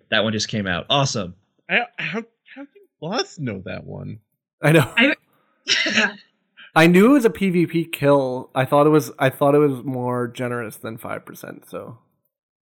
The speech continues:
Speaker 4: Mm, yeah, I,
Speaker 1: It's
Speaker 4: when
Speaker 1: one
Speaker 4: we
Speaker 1: of
Speaker 4: had
Speaker 1: those
Speaker 4: that
Speaker 1: I read. Sorry, go ahead, Laura.
Speaker 4: Yeah, when we had that recent event, like, I thought I was gonna get it, but then I looked and it's like,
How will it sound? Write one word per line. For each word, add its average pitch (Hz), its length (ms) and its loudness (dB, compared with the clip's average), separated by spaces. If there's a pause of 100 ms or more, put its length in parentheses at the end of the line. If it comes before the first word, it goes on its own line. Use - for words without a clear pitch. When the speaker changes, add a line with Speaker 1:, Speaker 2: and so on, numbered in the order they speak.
(340)
Speaker 4:
Mm, 208 300 -6
yeah, 196 240 2
I, 226 360 0
Speaker 1:
It's 226 300 -14
Speaker 4:
when 240 160 -4
Speaker 1:
one 240 60 0
Speaker 4:
we 247 80 0
Speaker 1:
of 247 60 0
Speaker 4:
had 240 140 0
Speaker 1:
those 190 200 0
Speaker 4:
that 139 40 -6 (180)
Speaker 1:
I 104 40 -12
read. 139 200 -10 (180)
Sorry, 107 220 -2
go 95 80 -6
ahead, 92 100 -6
Laura. 87 240 -8 (500)
Speaker 4:
Yeah, 185 180 0
when 208 100 0
we 226 80 2
had 226 140 2
that 190 100 -2
recent 220 320 -6
event, 190 340 -2 (140)
like, 185 240 -2
I - 200 0
thought 190 380 2
I 202 60 -4
was 196 200 -10 (200)
gonna 202 180 -10
get 185 200 -4
it, 214 100 -6
but 190 120 -8
then 185 180 -2
I 170 200 -2 (120)
looked 190 280 -6
and 175 120 -12
it's 165 120 -20
like, 160 160 -10